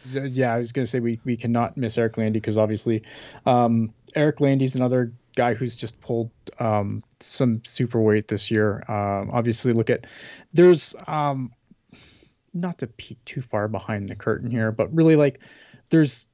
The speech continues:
there's only so many of us that can host a show.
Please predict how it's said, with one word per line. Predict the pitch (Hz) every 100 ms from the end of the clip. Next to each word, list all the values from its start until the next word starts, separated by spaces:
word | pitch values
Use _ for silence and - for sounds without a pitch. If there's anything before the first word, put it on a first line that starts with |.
| _ _ _ _
there's | 165 151
only | 185 180 147
so | - - 160
many | 143 135
of | 131
us | 117 -
that | 113
can | 117
host | 104 120 110 -
a | 110
show. | - 101 -